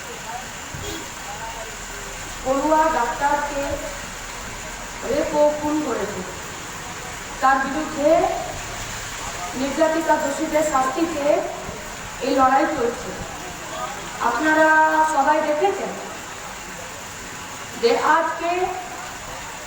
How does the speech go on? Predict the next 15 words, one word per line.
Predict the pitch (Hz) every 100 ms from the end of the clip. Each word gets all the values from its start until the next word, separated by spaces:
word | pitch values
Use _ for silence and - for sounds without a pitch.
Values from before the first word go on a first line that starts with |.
| - - - - - 190
ডিওয়াইএফআই | 262 330 370 370 359 339 339 359
এর | 370 - - - - - - -
আমাদের | - 302 311 302
রাজ্যের | 277 220 311
নেতৃত্ব | 294 294 330 330 349 339
কমরেড | 320 269 285 -
কলতান | 269 294 311 311
দাশগুপ্তকে | 277 262 262 269 285 277 302 320
পুলিশ | 285 262 302 311 -
অ্যারেস্ট | 254 277 - -
করেছে। | 190 - - 190 - - - - - - - - - - - - - - - - - - -
আমরা | 294 311 359
আজকে | 349 339 359 339
আমাদের | 330 339 339 330
এই | 320 349